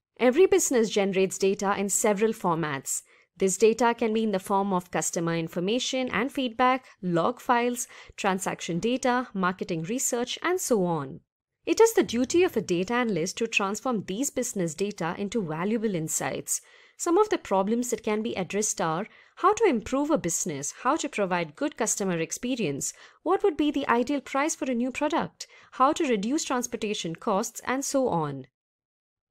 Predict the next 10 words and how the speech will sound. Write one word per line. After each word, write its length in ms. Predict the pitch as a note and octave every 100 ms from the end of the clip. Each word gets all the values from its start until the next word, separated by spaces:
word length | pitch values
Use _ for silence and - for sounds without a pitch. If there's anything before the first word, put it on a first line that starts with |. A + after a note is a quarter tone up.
| _ _
Data 240 | D#4+ E4+ A4+
analysts 460 | D4+ C#4+ G#3 G#3+ -
deal 320 | A#3 B3+ C4+
with 260 | A3+ F#3+ -
data 320 | F#3+ B3 C#4+
handling, 500 | A3 A#3+ B3+ D4+ D#4+
data 300 | G3+ F3 F3
modeling, 500 | F3 A3 B3+ D4+ D4
and 240 | - D4+ E4
reporting. 640 | D#4+ F#3+ C#3+ - C3